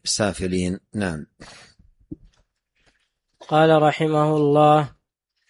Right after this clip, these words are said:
Speaker 2: المؤمن يدين الله بمحبة الصحابة وأئمة المسلمين وأئمة الهدى، والملحد بالعكس.
Speaker 1: نعم، المؤمن كذلك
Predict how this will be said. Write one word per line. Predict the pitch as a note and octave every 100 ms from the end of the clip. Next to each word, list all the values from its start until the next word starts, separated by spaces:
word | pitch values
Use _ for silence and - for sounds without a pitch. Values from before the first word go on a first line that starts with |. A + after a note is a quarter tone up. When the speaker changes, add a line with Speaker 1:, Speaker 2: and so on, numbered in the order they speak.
| -
Speaker 2:
المؤمن | F#3 G3 F3+ F3+ F#3
يدين | F3+ F3 E3+ E3+ F3
الله | E3 D#3+ D#3+ E3 E3
بمحبة | D#3 D#3 D3+ - E3 D3 D#3 D#3
الصحابة | D#3 - D3+ B2+ D#3 D3+ D3+ D#3
وأئمة | D3+ D3+ D3+ D#3 D#3+ D3+ D#3
المسلمين | D3+ D3+ C#3 D3 D3+ D#3+ D#3+ B2 - _ _ _ -
وأئمة | E3+ E3+ D#3+ E3 D#3+ D#3 D3
الهدى، | D3 C#3 D#3+ D#3 D#3 D3+ B2+ _ _ _ _ -
والملحد | F3+ F3 E3 D3 E3 E3
بالعكس. | D3 D3 C#3 D3 C#3+ - - - - _ -
Speaker 1:
نعم، | C3 C3 A2+ C3
المؤمن | D3 C#3+ F3 D3+ D#3 D#3
كذلك | - B2 A#2 C#3+ D3 D#3 -